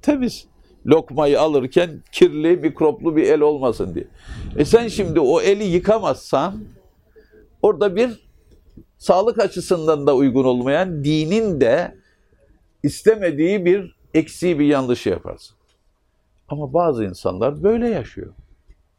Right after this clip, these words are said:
Zaten din işte geldiği zaman o insanların hayatını değiştiriyor. Güzel şeylerle değiştiriyor. Dinin getirdiği hiçbir şeye aslında itiraz edilemez.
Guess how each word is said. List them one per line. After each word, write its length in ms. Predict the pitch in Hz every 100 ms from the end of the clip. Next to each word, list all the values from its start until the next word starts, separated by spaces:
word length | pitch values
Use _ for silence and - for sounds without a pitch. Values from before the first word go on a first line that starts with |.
| _ - _ _ - -
Zaten 460 | 151 190 220 170 147
din 160 | 208
işte 260 | 170 - 156
geldiği 400 | 147 151 160 180
zaman 440 | 170 120 135 - - - - -
o 80 | 139
insanların 680 | 120 143 - 143 143 143 180
hayatını 600 | 131 107 87 - 76 76
değiştiriyor. 680 | 98 - - - - _ _ _ _
Güzel 600 | 107 98 131 135 113 -
şeylerle 800 | - - 90 90 90 127 113 95 90
değiştiriyor. 540 | - - - - - _ _ _ _ -
Dinin 340 | 127 175 214 190
getirdiği 720 | 160 - 156 143 151 147 190
hiçbir 600 | - - - 131 202 160
şeye 500 | 147 - 147 185 175 - - _ -
aslında 500 | 165 - 165 160 170
itiraz 520 | 160 147 160 156 139
edilemez. 440 | 131 123 107 -